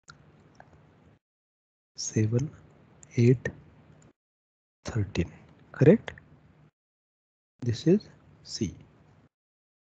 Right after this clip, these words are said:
So mark B. Let us see, like, what we get. Okay. So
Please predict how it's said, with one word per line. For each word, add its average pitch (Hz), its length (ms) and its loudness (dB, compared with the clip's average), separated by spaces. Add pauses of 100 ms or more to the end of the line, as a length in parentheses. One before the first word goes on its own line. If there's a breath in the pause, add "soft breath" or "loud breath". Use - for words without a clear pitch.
(680)
So - 220 -12
mark 123 320 4 (120)
B. 170 220 6 (2000)
Let 151 160 8
us 165 100 6
see, 123 200 4
like, 127 200 2 (120)
what 139 220 2
we 127 100 4
get. 98 380 -2 (500)
Okay. 160 200 0 (920)
So 120 500 -8